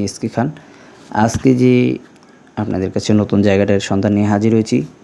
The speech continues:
এটি মুন্সিগঞ্জ পৌরসভায় জায়গাটির অবস্থান এবং এই এলাকার নাম হচ্ছে যুগনিঘাট,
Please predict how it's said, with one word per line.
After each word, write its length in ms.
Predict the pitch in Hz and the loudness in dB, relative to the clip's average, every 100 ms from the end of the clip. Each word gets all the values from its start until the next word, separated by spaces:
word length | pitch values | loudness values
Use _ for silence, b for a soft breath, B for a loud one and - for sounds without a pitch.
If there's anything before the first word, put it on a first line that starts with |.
| - - - | -20 -20 -8
এটি 320 | 107 117 113 | -2 2 4
মুন্সিগঞ্জ 440 | 110 113 - 110 107 - - - | 4 2 2 0 0 -6 -18 -4
পৌরসভায় 560 | 117 110 110 107 110 117 | 0 0 0 0 2 0
জায়গাটির 340 | 117 107 104 104 | 2 2 2 2
অবস্থান 380 | 104 110 - 160 - B B B B | 0 0 -2 -4 -4 B B B B
এবং 400 | - 110 104 98 - | -2 2 4 2 0
এই 140 | - | 0
এলাকার 400 | 107 104 104 107 | 2 2 0 2
নাম 200 | 104 107 | 2 2
হচ্ছে 220 | 110 - 110 | 2 0 -2
যুগনিঘাট, 600 | 107 107 110 110 117 - | 2 2 4 2 2 -2